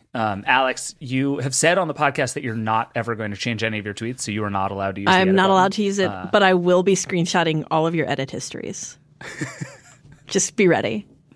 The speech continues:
Speaker 2: I don't want, also, it's five dollars a month. Like,
Speaker 1: Yeah, it's more
Speaker 2: I mean
Speaker 1: expensive now. They're like, "Oh, you wanna edit tweets?
Speaker 2: Yeah.
Speaker 1: Give us some money."
Speaker 2: Like, no. I mean, unless I do some really egregious ones.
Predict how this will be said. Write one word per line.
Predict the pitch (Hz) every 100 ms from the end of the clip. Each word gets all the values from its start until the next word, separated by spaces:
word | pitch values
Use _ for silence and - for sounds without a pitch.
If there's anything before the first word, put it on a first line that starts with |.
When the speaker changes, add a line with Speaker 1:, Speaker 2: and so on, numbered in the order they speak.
| _ _ -
Speaker 2:
I | 226
don't | 427
want, | 508 330
also, | - 440
it's | -
five | - 370
dollars | 339 320 370 330
a |
month. | 233 220 349 - - _ _ _ _ _ _ _ _
Like, | 262 254 - - - _ _ _ -
Speaker 1:
Yeah, | 156
it's | 156
more | 151 151
Speaker 2:
I |
mean | -
Speaker 1:
expensive | 277 262 220 185
now. | 123 98
They're | 113
like, | 131 147
"Oh, |
you | 151 135
wanna | 131
edit | 139 135
tweets? | 147 185 - - - _
Speaker 2:
Yeah. | 330 247 80 190 _ -
Speaker 1:
Give | 170
us | 147
some | 139
money." | 120 - - _ -
Speaker 2:
Like, | 240 233 -
no. | 269 208 165 117 -
I | - 233
mean, | 240 233 -
unless | 233 262 262 -
I | 247
do | 220
some | 226 196
really | 196 202
egregious | 180 170 175 180 165
ones. | 170 156 156 165 -